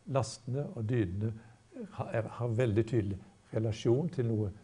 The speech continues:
utenfor oss selv, så er dette, fordi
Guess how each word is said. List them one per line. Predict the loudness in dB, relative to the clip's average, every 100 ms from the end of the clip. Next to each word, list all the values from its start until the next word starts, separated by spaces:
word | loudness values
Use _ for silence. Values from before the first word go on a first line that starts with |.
| -18 0
utenfor | 0 0 -4 -2 -2
oss | -2
selv, | -4 -4 -10 -20 -20 -20
så | 0 2 2 -2
er | 0 2 0 -4 -4
dette, | -2 -2 -2 -4 0
fordi | 2 2